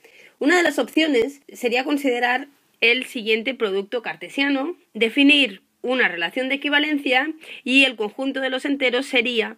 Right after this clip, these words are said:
la, el conjunto de las clases de equivalencia de este conjunto. Aunque esta sería la aproximación formal a la construcción de los números enteros, no es la que seguiremos dado el carácter introductorio del curso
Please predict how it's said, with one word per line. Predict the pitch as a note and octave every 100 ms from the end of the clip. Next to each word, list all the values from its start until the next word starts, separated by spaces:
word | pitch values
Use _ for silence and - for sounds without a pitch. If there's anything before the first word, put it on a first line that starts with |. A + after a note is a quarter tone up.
| -
la, | A#3 A#3+
el | B3
conjunto | A#3+ C4 B3 A3+ B3
de |
las | B3 A#3
clases | A3 F#3 G#3
de | G3
equivalencia | F3+ F3 E3+ F3+ E3 F3+ F3+
de | G3+ F#3
este | E3+ F3+
conjunto. | E3+ D3+ - E3+ D#3+ - -
Aunque | G#3 G3 A3
esta | A3+ B3
sería | B3+ A#3+ A#3
la | F#3+
aproximación | F3+ F3 G#3 F3+ A3+ A3+
formal | A#3+ A3 A#3 G#3+
a |
la | E3+
construcción | D#3 F3+ G#3 F3 A3+ A3+
de |
los | F#3 F3
números | A3 G#3+ F#3+
enteros, | F3+ A3 A#3 G#3 A3 -
no | A#3+ B3+ A#3+
es | G#3+ G#3
la | G#3+
que | G#3+
seguiremos | - F#3+ F#3+ G3+ F3 F#3
dado | F#3 F#3
el |
carácter | F3+ G3 F#3 A3+
introductorio | B3 B3 A3 F#3 F#3+ F3+
del | G#3+ F#3
curso | A3+ A3+ - D#3